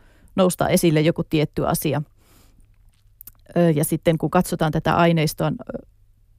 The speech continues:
statistisesti, eli useita vuosia kerrallaan, niin huomataan eri asioita. Ja tästä voisi ehkä kertoa yhden esimerkin, mikä on tämmöinen tyypillinen,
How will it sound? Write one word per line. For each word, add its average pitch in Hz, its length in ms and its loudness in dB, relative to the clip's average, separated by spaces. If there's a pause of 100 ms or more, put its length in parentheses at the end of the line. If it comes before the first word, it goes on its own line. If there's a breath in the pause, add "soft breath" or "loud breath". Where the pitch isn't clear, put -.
(520)
statistisesti, 165 840 -2
eli 151 140 0
useita 160 380 0
vuosia 156 380 0
kerrallaan, 160 580 2
niin 160 140 -2
huomataan 160 480 2
eri 160 260 2
asioita. 139 520 -4 (1000 soft breath)
Ja - 180 -2 (680)
tästä 180 240 0
voisi 185 200 4
ehkä 185 240 2 (720)
kertoa 214 420 4
yhden 202 300 2
esimerkin, 156 580 0
mikä 151 260 0
on 151 80 -2
tämmöinen 160 280 -2
tyypillinen, 156 760 0